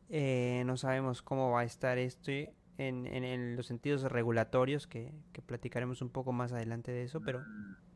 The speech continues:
Speaker 2: claro,
Speaker 1: o sea,
Speaker 2: es verdad.
Speaker 1: duplicaron porque, eh, quiero decir, tenían,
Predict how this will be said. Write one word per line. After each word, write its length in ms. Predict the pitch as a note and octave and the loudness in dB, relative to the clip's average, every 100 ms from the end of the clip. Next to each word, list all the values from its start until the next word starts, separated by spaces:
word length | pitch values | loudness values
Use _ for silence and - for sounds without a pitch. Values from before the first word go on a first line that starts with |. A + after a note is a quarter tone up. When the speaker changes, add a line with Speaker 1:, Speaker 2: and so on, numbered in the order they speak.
| - - - - - - - | -20 -20 -20 -20 -20 -20 0
Speaker 2:
claro, 380 | A2+ A2 G2+ F2+ | 6 6 4 0
Speaker 1:
o 100 | C3+ | 2
sea, 220 | C#3 B2+ | 4 4
Speaker 2:
es 80 | G#2 | 2
verdad. 320 | G2+ G2+ C#3 | 0 4 4
Speaker 1:
duplicaron 580 | - C#3+ C#3 A3 G#3+ C#3 | 4 4 8 10 10 8
porque, 640 | D3 C#3 C#3+ C3+ C3+ - | 4 4 6 6 6 2
eh, 760 | D#3+ D3 C#3 C#3 C#3 C3+ C3 C3 D#3 - - - - - - - - - - - - - - - - | -2 0 2 2 2 2 0 -2 -8 -14 -20 -20 -20 -20 -20 -20 -20 -20 -20 -20 -20 -20 -20 -20 -4
quiero 160 | - E3+ | 6 8
decir, 240 | D3+ F3 D3+ | 10 8 8
tenían, 800 | E3 F#3 G#3 G3+ F#3 E3 C#3+ | 6 8 8 8 8 4 0